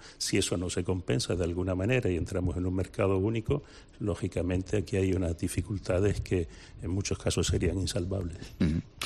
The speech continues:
Speaker 2: Bueno, para aquellos que no entendieron el chiste de, de David Morales, de, de la tapa dulce, porque Virgilio Correa es el director general de, de Tirma, eh, lo digo porque a lo mejor alguno no,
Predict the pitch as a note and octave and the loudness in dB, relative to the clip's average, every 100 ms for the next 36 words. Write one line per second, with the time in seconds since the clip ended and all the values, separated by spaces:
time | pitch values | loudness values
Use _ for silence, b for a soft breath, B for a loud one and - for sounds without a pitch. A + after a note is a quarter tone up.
0 | B B B - G2 - F#2+ G2 G#2+ A2+ | B B B 2 2 4 4 6 6 4
1 | B2+ A#2+ A2+ A2 A2 G#2+ G#2 G#2 G2 F#2+ | 4 4 4 4 6 6 6 6 6 6
2 | F#2 F#2 F2+ G#2+ G2+ A2 G2 G2 F#2+ F#2 | 4 4 2 0 2 4 6 6 6 6
3 | F2+ F2 F2+ F2+ F#2+ F#2+ F#2+ G2+ G2 G#2+ | 4 4 2 0 4 6 6 6 6 6
4 | A2 G#2 F2+ F2 F2+ F2 E2+ F2 F2+ F2+ | 4 4 4 4 4 4 4 2 2 4
5 | F2 F2+ F2 G2+ G#2+ G#2+ A2 - G2 F#2+ | 6 4 4 4 4 4 2 2 4 4
6 | F#2 F2 F2 F2 F2 E3+ - - G2 G#2 | 4 4 2 0 -2 -4 -2 0 2 4
7 | F#2+ F#2 F2 F#2 F2+ G2 F2+ G2 G2+ G2+ | 4 6 4 2 2 2 4 4 4 4
8 | G2 G#2 G#2+ G#2 F#2+ F#2 F#2+ F#2 F2+ F2 | 4 4 4 4 4 4 6 6 4 4
9 | F2 F2 F#2 - F2 A#2 A2 F2 - - | 4 2 2 2 2 4 4 2 0 -8
10 | G2 G2 G2 F2 F#2 F#2+ F#2 F#2 F#2 F2+ | -2 0 2 2 2 4 4 2 0 0
11 | E2+ F2+ F2+ F2+ F#2 F#2 F#2 F#2 F2 F2 | 0 0 2 4 6 6 6 6 6 4
12 | - | 0